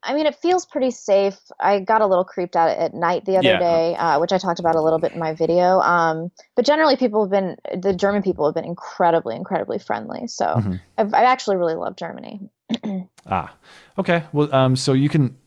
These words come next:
Speaker 3: uh, y-, uh, listen back to her answer, Ruger die, if you do wanna hear it.
Speaker 1: <laughs> What
Speaker 3: I,
Speaker 1: a
Speaker 3: I know this is, this
Speaker 1: shit
Speaker 3: is the
Speaker 1: show.
Speaker 3: worst game of tele-,
Speaker 1: This is so
Speaker 3: uh,
Speaker 1: bad.
Speaker 3: telephone ever, tin can and a string type operation.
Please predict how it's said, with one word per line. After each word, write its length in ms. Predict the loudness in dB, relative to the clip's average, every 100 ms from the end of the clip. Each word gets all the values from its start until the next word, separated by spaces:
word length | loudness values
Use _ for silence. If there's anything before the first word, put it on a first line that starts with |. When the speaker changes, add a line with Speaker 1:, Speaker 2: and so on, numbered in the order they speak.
| -14
Speaker 3:
uh, 60 | -10
y-, 180 | -10 -12 _ _ -4
uh, 160 | -2 0
listen 380 | -2 0 0
back 300 | 0 -2 -4
to 140 | -8 -8
her 140 | -8 -8
answer, 360 | -8 -8 -8
Ruger 240 | -8 -8 -10
die, 140 | -12
if 120 | -10
you 80 | -8
do 160 | -6 -4
wanna 160 | -6 -6
hear 200 | -8 -8
it. 220 | -8 _ -8
Speaker 1:
<laughs> 200 | -4 2
What 160 | 4 6
Speaker 3:
I, 40 | 6
Speaker 1:
a 40 |
Speaker 3:
I 60 | 4
know 180 | 4
this 140 | 2 0
is, 120 | -2
this 100 | -2
Speaker 1:
shit 40 | 0
Speaker 3:
is 60 | 2
the 80 |
Speaker 1:
show. 100 | 4
Speaker 3:
worst 260 | 4 0 0
game 180 | 0 0
of 120 | -2
tele-, 240 | 0 2
Speaker 1:
This 100 | 4
is 80 | 2
so 60 | 2
Speaker 3:
uh, 240 | 2 4
Speaker 1:
bad. 140 | 4 4
Speaker 3:
telephone 340 | 4 2 -2
ever, 380 | -2 -2 -2 -4
tin 260 | -4 -2 -2
can 460 | -2 0 0 0
and 100 | -2
a 40 | -4
string 480 | -4 -4 -2 -2
type 220 | -4 -4 -2
operation. 640 | -4 -4 -4 -4 -6